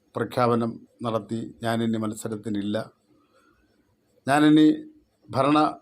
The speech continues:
സാരഥ്യം വഹിക്കാനില്ല" എന്ന് അദ്ദേഹം പ്രഖ്യാപിച്ചു കഴിഞ്ഞു. അപ്പോൾ, സ്വാഭാവികമായിട്ടും ഇനി ആര്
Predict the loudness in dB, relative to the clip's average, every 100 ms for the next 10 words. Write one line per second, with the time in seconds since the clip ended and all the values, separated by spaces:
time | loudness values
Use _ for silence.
0 | -18 -4 0 0 0 -2 0 0 0 0
1 | 0 2 2 0 -2 -6 -8 -8 -6 -6
2 | -12 -18 _ _ _ -10 -6 -6 -6 -8
3 | -16 -16 -20 -20 _ _ _ _ _ _
4 | _ _ _ -20 -20 _ 0 2 4 2
5 | 4 4 4 4 4 4 2 0 -2 -8
6 | -18 _ _ -20 _ _ _ _ _ _
7 | _ -20 -20 _ _ _ _ _ _ _
8 | -8 2 4 6 6 6 6 2 -2 -18